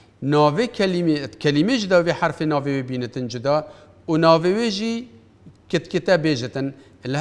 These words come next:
اوه ایکی خوانده وابتن. سح که پیغمبری صلوات خود سر بن. مروفه که امی، یعنی چش خواندن و نویسین نتزانی، و حتی وفات جکری صلوات خود سر بن. پیغمبری هنده جها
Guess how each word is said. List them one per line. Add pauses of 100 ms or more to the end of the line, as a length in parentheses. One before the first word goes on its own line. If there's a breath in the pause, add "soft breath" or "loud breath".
اوه
ایکی
خوانده
وابتن. (840 soft breath)
سح
که
پیغمبری
صلوات
خود
سر
بن. (520)
مروفه
که
امی، (580)
یعنی
چش
خواندن
و
نویسین
نتزانی، (360)
و
حتی (220)
وفات
جکری
صلوات
خود
سر
بن. (1000 soft breath)
پیغمبری
هنده
جها